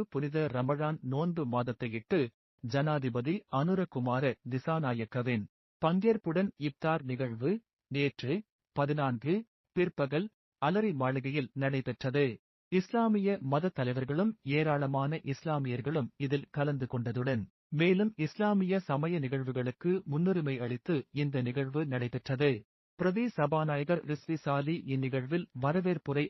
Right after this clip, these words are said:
ஆற்றியதுடன், தேசிய ஒருங்கிணைப்பு பிரதி அமைச்சர் முனீர் முலாபரும் நிகழ்வில் உரையாற்றினர். சையீத் அப்துல்லா சையீத் மௌலவி ரமழான் மாதத்தின் முக்கியத்துவம் என்ற தலைப்பில் இந்நிகழ்வில் சிறப்பு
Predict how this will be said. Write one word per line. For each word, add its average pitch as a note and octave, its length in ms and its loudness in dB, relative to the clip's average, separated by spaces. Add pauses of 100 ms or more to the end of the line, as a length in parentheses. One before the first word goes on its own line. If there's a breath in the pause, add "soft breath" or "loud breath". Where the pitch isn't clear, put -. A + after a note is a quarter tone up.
ஆற்றியதுடன், B2+ 680 0 (920)
தேசிய G3+ 540 0
ஒருங்கிணைப்பு C#3 640 -2 (180)
பிரதி C#3+ 280 -2
அமைச்சர் B2 480 -2 (420)
முனீர் F#3+ 460 2
முலாபரும் C#3 520 0
நிகழ்வில் C#3+ 580 0
உரையாற்றினர். C3+ 760 0 (340)
சையீத் F#3+ 340 2
அப்துல்லா D#3 420 0 (160)
சையீத் D#3 320 -2
மௌலவி C3 400 0 (260)
ரமழான் E3+ 460 2
மாதத்தின் B2 560 0
முக்கியத்துவம் D3 720 0 (140)
என்ற C3 300 0
தலைப்பில் B2+ 600 -2
இந்நிகழ்வில் A#2 600 0 (440)
சிறப்பு A3 380 4